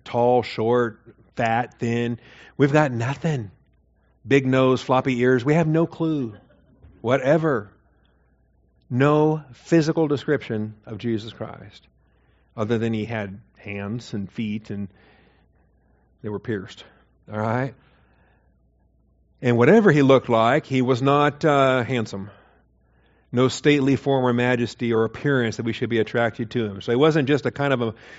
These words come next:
Hollywood movie star where the women looked at him and went, <gasps> "Oh." Okay? He wasn't a whoever, Brad Pitt kind of guy or whatever. All right?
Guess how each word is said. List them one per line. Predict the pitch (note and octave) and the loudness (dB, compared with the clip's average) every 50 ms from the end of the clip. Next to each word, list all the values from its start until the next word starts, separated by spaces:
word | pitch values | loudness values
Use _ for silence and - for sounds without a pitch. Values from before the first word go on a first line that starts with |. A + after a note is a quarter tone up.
| - - | -16 -6
Hollywood | - D3 D3 C#3 C3+ C3 B2+ A#2+ | 0 2 4 4 4 4 4 4
movie | B2+ C3+ C3 B2+ A#2+ | 6 6 6 4 2
star | - - C3 A#2+ A#2+ A#2+ A#2+ | 0 2 2 2 4 4 4
where | A#2 A#2 A#2 A2 | 2 2 2 0
the | A#2 | 0
women | B2 B2+ B2+ B2+ A#2+ | 0 0 0 0 -2
looked | B2 A#2 - | -2 -2 -2
at | B2 A2+ | -2 -2
him | A#2+ A#2+ | -2 -2
and | A#2 A2+ | -2 -4
went, | A2+ G#2+ G#2+ - | -4 -6 -6 -8
<gasps> | |
"Oh." | E3 F#3+ G3+ F#3+ F#3 F#3 F3 E3 D#3+ D#3 D3+ C#3+ C#3 B2+ - _ _ _ _ _ _ _ _ - _ _ _ _ _ _ - _ _ _ _ _ - | -10 -8 -8 -8 -8 -8 -10 -12 -12 -14 -14 -16 -18 -20 -20 _ _ _ _ _ _ _ _ -20 _ _ _ _ _ _ -20 _ _ _ _ _ -6
Okay? | A#2+ A#2 A2+ A2+ A#2 B2 C#3 D3+ C#3+ A#2 | -4 -2 -2 -2 -2 -4 -6 -8 -10 -14
He | - _ - A2 | -16 _ -8 -6
wasn't | B2 B2 A#2 B2 A#2+ | -6 -4 -2 -2 -2
a | A#2 A2 G#2+ G2+ G2 - _ _ _ _ _ _ _ _ _ _ - | -2 -2 -4 -6 -8 -12 _ _ _ _ _ _ _ _ _ _ -8
whoever, | B2 A#2 A2+ G#2+ G#2 F#2 F#2 F#2 | -6 -4 -4 -4 -4 -6 -10 -14
Brad | G2+ G2 G#2 A2 A2 G#2+ G#2 - | -14 -10 -6 -4 -4 -6 -6 -6
Pitt | A2+ A2 - | -10 -10 -10
kind | - G#2 G2+ G2 G2 | -10 -12 -12 -10 -10
of | G2+ | -12
guy | F#2+ F#2+ F#2+ | -12 -12 -12
or | F#2 F#2+ | -12 -10
whatever. | G2 F#2+ F#2 F2+ F#2 - - _ _ _ _ _ _ _ _ _ _ - | -10 -10 -12 -12 -16 -18 -20 _ _ _ _ _ _ _ _ _ _ -8
All | G#2+ A2 | -4 -2
right? | A#2 A2+ A#2 C3 D3 C3 | 0 0 2 0 0 -2